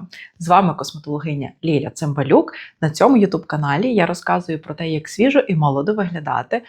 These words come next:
в будь-якому віці, без уколів. А також я є засновницею студії косметології, депіляції та масажу у Львові. Тому, якщо вам цікаво, запрошую вас у студію або на консультацію онлайн.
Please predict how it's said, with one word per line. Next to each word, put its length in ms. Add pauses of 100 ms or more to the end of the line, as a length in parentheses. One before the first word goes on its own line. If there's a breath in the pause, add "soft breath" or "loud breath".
(240 soft breath)
в 60
будь-якому 500
віці, 500
без 320
уколів. 420 (120)
А 80
також 500
я 100
є 220
засновницею 680
студії 440
косметології, 880
депіляції 720
та 140
масажу 500 (360 soft breath)
у 100
Львові. 440 (280 loud breath)
Тому, 200
якщо 280
вам 180
цікаво, 640 (260 loud breath)
запрошую 680
вас 400
у 60
студію 640
або 260
на 120
консультацію 840 (220)
онлайн. 400